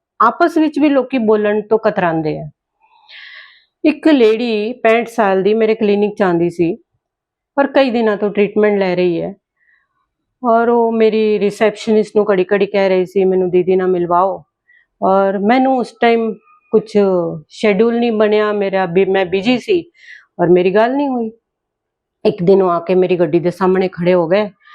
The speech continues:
ਕਹਿਣ ਲੱਗੇ, "ਮੈਨੂੰ ਤੁਹਾਡੇ ਨਾਲ ਗੱਲ ਕਰਨੀ ਹੈ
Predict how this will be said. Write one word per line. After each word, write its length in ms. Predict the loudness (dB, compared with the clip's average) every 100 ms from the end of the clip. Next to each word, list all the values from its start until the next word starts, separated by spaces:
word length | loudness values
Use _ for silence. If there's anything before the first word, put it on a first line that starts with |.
| -20 -20 _ -2
ਕਹਿਣ 260 | 2 2 2
ਲੱਗੇ, 360 | 0 0 0
"ਮੈਨੂੰ 300 | 0 0 0
ਤੁਹਾਡੇ 260 | -2 -4 -2
ਨਾਲ 140 | -2
ਗੱਲ 200 | 0 -2
ਕਰਨੀ 440 | -2 -4 0 -2
ਹੈ 100 | -2